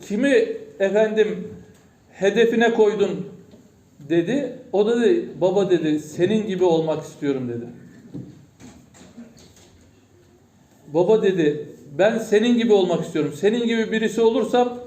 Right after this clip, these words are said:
benim için çok büyük bir şey." dedi. O zaman babası dedi ki, "Ben," dedi,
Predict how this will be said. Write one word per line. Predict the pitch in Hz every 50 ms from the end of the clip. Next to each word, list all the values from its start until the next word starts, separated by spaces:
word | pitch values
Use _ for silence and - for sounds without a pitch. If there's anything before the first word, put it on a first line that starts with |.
| -
benim | - 156 190 214 220 220
için | 202 - - 233 233 -
çok | - 226 214 - - -
büyük | 180 202 208 196 - 180
bir | 160
şey." | 160 175 156 139 143
dedi. | 143 143 185 247 - - - - - - - - - - - - -
O | 156 160
zaman | 160 202 214 214 220 214 208 208 - - - - - - - - - - - _ _ _ _ _ _ _ _ -
babası | 143 160 170 185 190 185 196 196 185
dedi | 196 202 240 233 -
ki, | 185 175 175 175 175 - - - - - - _ _ - - - 143 131 135
"Ben," | 165 196 220 226 220 214
dedi, | 208 190 170 170 151 -